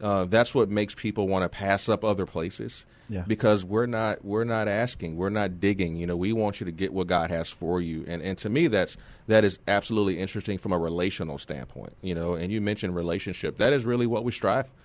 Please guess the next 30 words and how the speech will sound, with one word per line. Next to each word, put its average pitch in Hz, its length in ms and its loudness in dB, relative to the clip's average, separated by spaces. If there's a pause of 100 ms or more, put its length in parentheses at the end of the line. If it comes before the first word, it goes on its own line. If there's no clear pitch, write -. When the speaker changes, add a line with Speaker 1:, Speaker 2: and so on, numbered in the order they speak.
(120)
Speaker 1:
we 117 140 2
strive 120 340 4
for. - 280 -10 (100)
And, 90 320 -2
um, 87 400 0 (380)
and 107 120 2
so 110 240 6
we 117 300 4
are 135 320 6
elated 107 640 4 (140)
to 104 120 0
be 95 140 0
able 92 160 2
to 87 80 0
say 87 280 2
that 85 340 0 (180)
we're 95 140 4
a 90 40 2
family. 80 500 -6
You 98 120 -2
know, 87 100 2
we 90 160 2
really 104 320 2
do 101 180 0
believe 90 320 0
we're 92 100 2
a 85 40 -2
family. 90 320 -2
We 117 200 2
have, 113 260 2